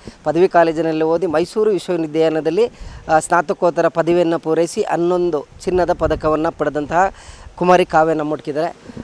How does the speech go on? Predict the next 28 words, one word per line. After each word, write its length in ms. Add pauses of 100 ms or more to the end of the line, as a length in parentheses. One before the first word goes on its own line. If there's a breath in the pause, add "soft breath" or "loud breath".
(120)
ಆ, 40
ಕಾವ್ಯ 240
ಅವರೇ, 300 (180)
ಆ, 280
ಇವತ್ತು 340
ನೋಡ್ತಾ 340
ಇದ್ದೀನಿ, 540
ನೀವು 180
ನೋಡ್ತಾ 300
ಇದ್ದೀರಾ, 300
ಈ 40
ಸಮಾಜದಲ್ಲಿ 560
ತುಂಬ 220
ಜನ, 160 (120)
ಆ, 300
ಬೇರೆ 260
ದಾರಿ 240
ತುಳಿತಾರೆ. 680
ನಮ್ಮ 140
ತಂದೆ 240
ತಾಯಿ 220
ನಮಗೆ 220
ಸ್ಕೂಟರು, 440
ಕಾರ್ 240
ಕೊಡಿಸ್ಬೇಕು 420
ಅಂತ 140
ಹೇಳ್ತಾರೆ, 300
ಕೇಳಿದ 300